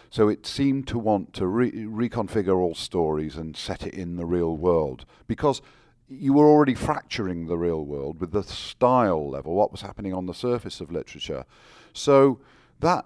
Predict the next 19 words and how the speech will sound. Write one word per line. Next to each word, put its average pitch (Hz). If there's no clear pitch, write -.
that 175
became 143
the 123
presiding 117
mode 104
of 92
the 92
twentieth 92
century, 120
and 101
fantasy 127
and 110
the 110
supernatural 110
and 107
the 110
intrusion 107
of 95
magic, 107